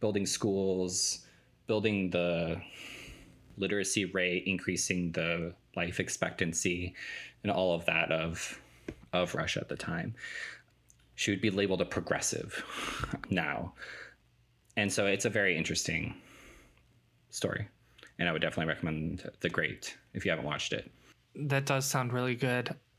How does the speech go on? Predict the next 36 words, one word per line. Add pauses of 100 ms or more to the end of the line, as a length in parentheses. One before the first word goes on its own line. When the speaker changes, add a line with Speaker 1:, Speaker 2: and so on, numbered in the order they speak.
(160)
Speaker 2:
I'm
gonna
go
ahead
and
recommend (300)
another
comic
book
series.
I
know
I've
recommended
Hellboy
before, (1080)
but (600)
one
that
I
read
recently
and
was
really
impressed
by
was (400)
Batman
the
Imposter. (440)
It's
written
by
Matt
Tomlin,